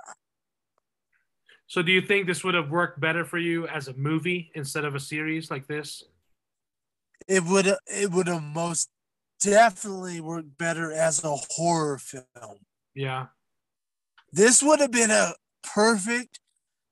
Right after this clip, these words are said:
Speaker 2: P G thirteen horror film. I could have done it for you guys.
Speaker 1: Yeah.
Speaker 2: But you, you went with what you got, so the bonus,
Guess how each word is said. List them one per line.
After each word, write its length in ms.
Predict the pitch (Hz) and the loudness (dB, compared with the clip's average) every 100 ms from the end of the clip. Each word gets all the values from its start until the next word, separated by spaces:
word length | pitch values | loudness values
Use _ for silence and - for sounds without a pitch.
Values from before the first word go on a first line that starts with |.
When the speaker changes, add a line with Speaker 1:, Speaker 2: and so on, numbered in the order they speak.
| _ | _
Speaker 2:
P 320 | - 220 247 | -6 -2 -2
G 300 | 226 262 262 | -2 -4 -4
thirteen 680 | 240 226 214 208 202 196 202 | -4 -2 -2 -4 -6 -4 -4
horror 480 | 180 165 165 156 147 | -6 -6 -6 -6 -8
film. 360 | 131 - 120 113 _ _ _ _ _ _ _ _ _ _ _ _ | -12 -14 -14 -16 _ _ _ _ _ _ _ _ _ _ _ _
I 180 | 190 233 | 2 2
could 180 | 269 330 | 6 4
have 140 | 254 | 4
done 240 | 165 190 285 | 6 6 6
it 120 | 294 | 4
for 160 | 208 180 | 0 -2
you 160 | 160 | -2
guys. 560 | 139 147 127 135 131 - _ _ _ _ _ _ - | -4 -4 -4 -10 -16 -18 _ _ _ _ _ _ -6
Speaker 1:
Yeah. 300 | 147 156 151 _ _ _ _ _ _ _ _ _ _ _ _ _ _ _ _ _ _ 139 | -2 -2 -4 _ _ _ _ _ _ _ _ _ _ _ _ _ _ _ _ _ _ 0
Speaker 2:
But 300 | 180 190 190 | 6 6 4
you, 260 | 196 185 190 | 0 0 0
you 520 | 202 190 190 196 208 | -2 -2 0 4 4
went 240 | 214 220 202 | 6 4 2
with 160 | 190 | 2
what 180 | 190 202 | 2 0
you 160 | 190 175 | 0 -2
got, 320 | 175 160 160 | -2 -2 -4
so 540 | - - 170 160 147 - 151 | -4 -4 -6 -6 -8 -12 -14
the 140 | 165 | -6
bonus, 640 | 175 170 165 160 147 - | -2 -2 -2 -4 -2 -4